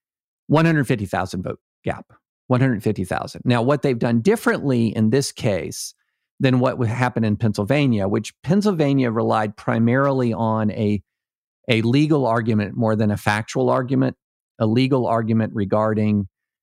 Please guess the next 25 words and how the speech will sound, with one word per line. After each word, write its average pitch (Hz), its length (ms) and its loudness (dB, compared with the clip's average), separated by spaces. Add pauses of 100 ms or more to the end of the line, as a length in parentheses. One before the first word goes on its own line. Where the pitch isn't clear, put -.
(180)
um, 98 440 0 (120)
disparate 123 400 -2
treatment 110 480 -2
of 110 120 -4
different - 300 -4
kinds 107 280 0
of 98 100 -8
ballots, 107 640 -2 (480)
or 113 100 2
a 104 60 2
legal 117 340 2
argument, 110 420 0 (140)
um, 95 420 -2 (140)
regarding, 107 800 0 (180)
uh, 107 220 0
you, 107 300 -2
the - 120 -4
s-, - 240 -4
the, 110 540 0 (120)
r-, 185 280 0
mainly 185 380 4
a 135 60 2
legal 131 280 2
argument 107 420 -2
di-, 117 80 0